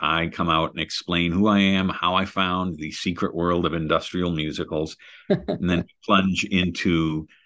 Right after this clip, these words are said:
Speaker 1: the film clips, which I've gathered up. And over the course of about an hour and forty-five minutes, I've got,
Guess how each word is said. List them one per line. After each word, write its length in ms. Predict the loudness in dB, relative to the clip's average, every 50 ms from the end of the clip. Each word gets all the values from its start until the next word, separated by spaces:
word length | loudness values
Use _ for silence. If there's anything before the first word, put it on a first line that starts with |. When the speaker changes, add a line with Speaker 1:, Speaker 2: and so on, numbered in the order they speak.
| _ _ _ _ -4
Speaker 1:
the 280 | -2 0 0 0 -2 -4
film 400 | -4 0 2 2 4 2 0 -2
clips, 380 | -4 -4 -6 -6 -6 -6 -6 -6
which 200 | -6 -6 -2 -2
I've 280 | -2 -2 -2 -4 -10 _ _ _ _ _ _ _ -8
gathered 380 | -4 0 0 0 0 0 0 0
up. 220 | 0 0 -2 -6 -6
And 300 | -4 -2 -2 -2 -2 -2
over 240 | -2 0 0 0 0
the 60 | -2
course 340 | -2 0 0 0 0 0 -4
of 120 | -8 -8
about 320 | -4 0 0 2 2 2
an 100 | 0 0
hour 340 | 0 0 0 0 0 0 0
and 160 | -2 -4 -6
forty-five 640 | -6 -4 -2 -2 -2 -4 -4 -2 -2 0 0 -2 -4
minutes, 320 | -6 -6 -6 -6 -4 -6
I've 140 | -6 -4 -2
got, 180 | -2 -2 -2